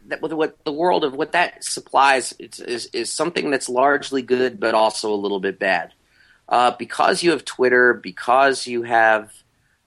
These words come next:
uh, all kinds of other, uh, this, that, and the other out there,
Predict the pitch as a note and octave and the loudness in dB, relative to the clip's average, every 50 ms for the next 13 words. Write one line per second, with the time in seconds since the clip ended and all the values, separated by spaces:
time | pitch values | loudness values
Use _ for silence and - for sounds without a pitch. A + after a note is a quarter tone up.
0 | _ - - G#2 G#2 G#2 G2+ G2 - - - A2 C3 B2+ - - - B2 A#2+ A#2 | _ -6 -2 0 2 2 2 0 0 0 2 2 2 0 -2 -4 -2 0 0 0
1 | A2+ A2+ - G#2+ F2+ G2+ G2+ G2+ G#2 G2+ G2+ G2 G2 F#2+ F#2+ - - - _ _ | 0 -2 -6 -4 -2 0 0 0 2 0 2 2 0 -2 -4 -6 -10 -16 _ _
2 | _ _ _ _ _ _ _ _ _ _ _ _ _ - - G2 G2 F#2+ F#2+ F#2 | _ _ _ _ _ _ _ _ _ _ _ _ _ -6 -2 0 2 4 4 2
3 | F#2+ F#2 - G#2+ G#2 - - G#2+ G2+ G2+ - G2 G2 F#2 F#2 F#2+ F#2+ F#2 F#2+ F#2 | 0 0 -2 -4 -4 -2 0 2 2 2 2 -2 -4 -4 -2 0 0 0 0 0
4 | F#2 F#2+ F#2+ F#2+ - - G2 F#2+ F#2 F2+ F2+ - | 0 0 0 0 -2 -4 -6 -6 -4 -6 -6 -8